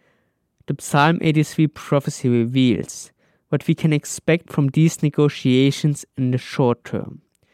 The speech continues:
Mister Fleury explains that Lebanon's alliance with Iran is about to be broken,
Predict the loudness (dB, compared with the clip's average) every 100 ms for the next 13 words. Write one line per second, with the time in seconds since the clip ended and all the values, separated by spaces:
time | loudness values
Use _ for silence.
0 | _ _ _ -4 -2 0 2 2 0 -4
1 | 0 2 2 -2 -6 -6 -6 0 2 2
2 | 2 2 0 0 2 2 2 0 -6 -4
3 | -2 2 2 2 2 -2 -8 _ _ -2
4 | 0 0 2 2 2 0 -2 -4 0 4
5 | 4 2 -10 -10